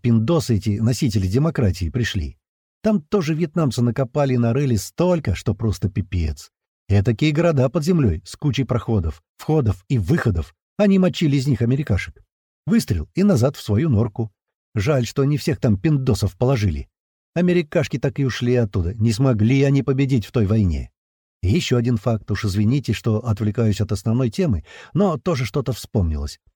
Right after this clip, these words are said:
Тоже про Вьетнам. Там же джунгли. Деревья большие, массивные, зелени очень много растёт плотно. С высоты особо не видно,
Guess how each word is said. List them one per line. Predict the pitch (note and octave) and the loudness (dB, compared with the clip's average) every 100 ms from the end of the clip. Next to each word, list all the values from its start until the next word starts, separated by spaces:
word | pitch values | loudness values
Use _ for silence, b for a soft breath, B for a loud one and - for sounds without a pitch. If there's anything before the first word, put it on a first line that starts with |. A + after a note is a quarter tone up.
| _ | _
Тоже | F3+ G2 | -2 0
про | G2 G2 | 0 -2
Вьетнам. | B2+ - D#2 - _ _ _ _ _ _ | -2 -2 -4 -6 _ _ _ _ _ _
Там | D3 D3 | 0 2
же | C3+ | 0
джунгли. | B2 D3+ E3 G2 D#2 D2+ - - | -2 0 2 2 0 -6 -10 -2
Деревья | G#2 D3+ G#2 E2+ | 2 4 2 2
большие, | F2+ - D3 D3 A2+ | 0 0 0 2 2
массивные, | F#2+ - D3 E3+ C3 F#2 D#2+ | 2 0 0 2 2 2 0
зелени | E2 G2+ D#3+ D3 D3 - | -2 0 2 2 0 0
очень | F#3 A#2 A#2 | 0 2 2
много | B2+ D#3+ G2 | 2 2 2
растёт | A2+ - B2+ | 0 0 -2
плотно. | - D3+ - D2 - _ _ | 0 -2 0 -6 -8 _ _
С | - D#3+ | -10 -6
высоты | D#3+ F3 D#3+ D3+ | -2 -2 0 -2
особо | A#2+ C3+ B2 | 0 0 2
не | A#2+ | 2
видно, | D3 F2 D2 | 0 -2 -6